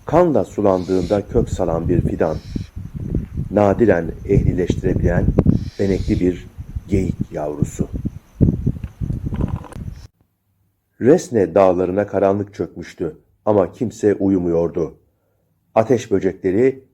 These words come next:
gökten düşmüş yıldızlar gibi oynaşıyor, dümbelek ve klarnet nameleri eşliğinde dans eden insanlara eşlik ediyordu. Türkçe, Arnavutça,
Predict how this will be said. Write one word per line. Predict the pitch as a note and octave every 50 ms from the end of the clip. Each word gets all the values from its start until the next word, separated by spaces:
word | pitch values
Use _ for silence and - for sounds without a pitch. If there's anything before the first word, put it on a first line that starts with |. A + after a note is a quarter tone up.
| _ _
gökten | G#2 - G#2+ G#2 G#2 - - A#2 A2 G#2 G2
düşmüş | G2 G2 G2 F#2+ F2+ - F#2
yıldızlar | G2 E2+ F2 G2 F#2 E2 F2 G#2+ G#2+ G2
gibi | F2 E2+ F2+ F2
oynaşıyor, | F2 E2 E2 E2 E2 D#2+ - - G#2 G#2 G#2+ A2+ A2 - - _ _ _ _ _ _ _ - F#2+
dümbelek | F#2 A2 G#2 F2 G#2+ G#2 G#2 B2 C3 B2+ - - F2
ve | F#2+ G#2 G#2+ G2 - - - _ _ _ _ -
klarnet | - A2 A2+ G#2+ G#2 G#2+ A#2+ A#2+ -
nameleri | G2+ G2+ F#2 F#2 F2+ F2+ E2+ E2 E2 F2
eşliğinde | F2 F2+ F2 - - - F#2+ F#2 F#2 G2 F2
dans | G#2 G#2+ A2 G2+ -
eden | F#2+ E2 E2 D#2+
insanlara | E2 E2+ E2 - F#2 F2+ F2 F2 F2+ F#2+ G2 - - -
eşlik | F2+ F2+ - - - - -
ediyordu. | E2+ C#2 E2 D#2+ D#2 D#2 D2+ - E2 D2 - - _ _ _ _ _ _ _ _ _ _ _ _ _ _ _ _ _ _ _ _ _ _
Türkçe, | - - D3 C#3 D3 - - G#2 F#2+ G2 G#2 - - _ _ _ _
Arnavutça, | - G#2+ G2+ F#2 F#2 F#2 F2 F#2+ G2 G2 - - G#2 F#2 F#2 G2 -